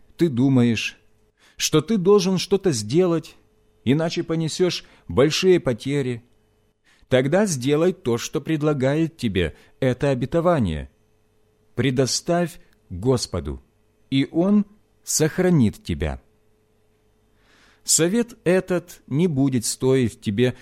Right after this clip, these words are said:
шести шиллингов и восьми пенсов.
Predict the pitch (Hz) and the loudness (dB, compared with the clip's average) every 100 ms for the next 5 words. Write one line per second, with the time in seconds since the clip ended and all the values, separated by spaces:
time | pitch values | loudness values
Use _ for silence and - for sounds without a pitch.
0 | - - 135 - 143 127 160 165 170 151 | -10 -4 -2 -2 -2 -2 2 2 2 0
1 | 147 - - 143 139 - 156 147 180 156 | -2 -2 -2 0 0 0 -2 -2 -2 0
2 | - 78 | -2 -6